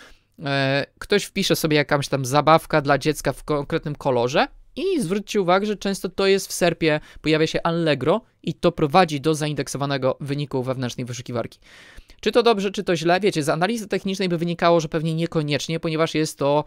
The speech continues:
e, thin content, czyli taki content, który, no, jest niskiej jakości, bo jest to wynik, który nie do końca zawartością może odpowiadać. E, generalnie niskiej jakości, tak? Zawartość tego wyniku,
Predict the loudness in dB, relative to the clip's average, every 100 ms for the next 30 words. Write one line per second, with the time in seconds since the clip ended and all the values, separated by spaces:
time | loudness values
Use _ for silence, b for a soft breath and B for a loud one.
0 | B B B B -6 -4 -2 -2 -2 -2
1 | 0 -2 2 2 0 -4 -4 -2 -2 -4
2 | -2 -2 2 0 -2 -4 0 2 0 -2
3 | -8 -8 -4 -2 -2 -2 -2 -4 -6 -6
4 | -4 -2 0 0 0 0 -2 -2 -2 -2
5 | -2 -4 -4 -4 -4 -4 -10 -14 -6 -4
6 | -2 -2 -6 -10 -6 -2 -2 -2 -2 -2
7 | -2 0 2 2 -2 b b b b -4
8 | 0 0 2 0 0 -2 -2 0 -2 -2
9 | 0 4 4 4 2 -4 B B B B
10 | -4 0 0 -2 -8 -10 -2 2 4 4
11 | 4 2 0 -4 -2 -2 0 2 2 2
12 | 4 4 4 2 2 4 4 8 8 8
13 | 2 -2 -2 0 2 2 0 -4 -8 -4
14 | -4 -4 -2 -2